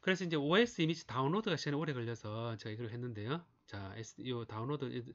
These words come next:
이제 홈페이지 들어가 보면 라즈베리 파이 들어가고요. 그다음에 프로덕트, 이 소개를 하고 있죠. 지금 홈페이지 소개를 하고 있는데 여기에 이제 프로덕트에, 아, 소프트, 소프트웨어인가요? 소프트웨어에 이미지,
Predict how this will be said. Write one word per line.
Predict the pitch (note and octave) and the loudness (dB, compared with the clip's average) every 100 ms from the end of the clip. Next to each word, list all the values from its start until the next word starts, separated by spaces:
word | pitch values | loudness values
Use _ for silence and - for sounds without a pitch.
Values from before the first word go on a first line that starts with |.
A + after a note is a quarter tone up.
| - | -12
이제 | B2+ A#2+ | -8 -8
홈페이지 | A2 E3+ F3+ | -4 -4 -2
들어가 | C#3+ A#2 | -2 -4
보면 | A2+ C3+ A2 A2 A#2 F#2 - _ _ _ - | -4 -4 -4 -4 -6 -6 -12 _ _ _ -8
라즈베리 | B2+ B2+ C#3 D3 C#3+ | -6 -4 -2 -2 -4
파이 | - F3 D3+ D#3+ D#3 D#3 | -2 0 0 -2 -6 -16
들어가고요. | C3 D3 C#3 A2 A2 D3+ E3+ _ _ _ | -6 -4 -2 -4 -2 -4 -6 _ _ _
그다음에 | - G#2+ - | -8 -8 -6
프로덕트, | E3 E3 C#3+ - - - | -4 -4 -6 -10 -20 -6
이 | B2+ A#2+ A2+ A2+ - | -2 -2 -2 -4 -10
소개를 | - E3 D3+ B2+ D#3+ | -10 -4 -2 -2 -2
하고 | E3+ | -4
있죠. | G#2+ - C3 | -4 -6 -8
지금 | A2 G2 C#3 D#3 - | -6 -6 -6 -8 -10
홈페이지 | A#2 A2+ G#2+ | -6 -6 -6
소개를 | B2 A#2+ | -6 -6
하고 | C#3+ A2+ | -6 -6
있는데 | G2+ F#2+ C3 D3+ _ _ _ C3+ | -6 -6 -6 -6 _ _ _ -10
여기에 | C3 B2+ | -6 -4
이제 | G2+ G2 A2+ D3+ - _ _ _ | -4 -6 -6 -6 -8 _ _ _
프로덕트에, | - C3+ A#2+ - - A#2+ C#3 F3 - _ _ _ _ _ - | -10 -8 -8 -12 -8 -4 -4 -4 -8 _ _ _ _ _ -14
아, | G#2 | -8
소프트, | D3+ D3+ - A2+ C#3 | -8 -10 -14 -16 -14
소프트웨어인가요? | - D3+ - A#2 A2 G#2 B2+ D#3+ | -18 -16 -10 -8 -8 -8 -8 -8
소프트웨어에 | - D3+ - C3+ B2 C#3 F#3+ _ - _ _ - | -8 -10 -6 -4 -2 -4 -6 _ -20 _ _ -12
이미지, | B2 C#3 D#3+ C3+ G#2+ | -4 0 0 -2 -8